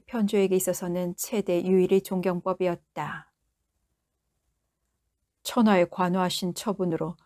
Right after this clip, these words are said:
사부라는 직책을 맡아 싸웁지만, 소신은." "사부는 그것부터가 틀렸소이다.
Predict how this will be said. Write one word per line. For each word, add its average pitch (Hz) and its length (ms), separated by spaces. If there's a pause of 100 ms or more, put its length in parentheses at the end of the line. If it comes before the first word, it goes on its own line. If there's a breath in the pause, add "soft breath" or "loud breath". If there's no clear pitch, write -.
(160)
사부라는 180 640
직책을 185 480
맡아 170 280
싸웁지만, 185 760 (340)
소신은." 175 840 (1700)
"사부는 190 640
그것부터가 190 760
틀렸소이다. 180 1080